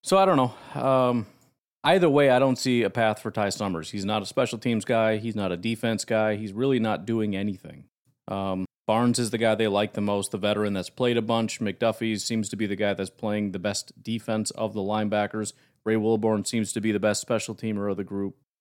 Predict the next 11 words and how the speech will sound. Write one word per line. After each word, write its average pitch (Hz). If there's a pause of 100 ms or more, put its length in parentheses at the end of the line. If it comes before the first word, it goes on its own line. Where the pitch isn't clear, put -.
(240)
I 104
don't 104
really 104
know 98
what 95
Ty 95
brings 92
to 101
the 90
equation 87
here. -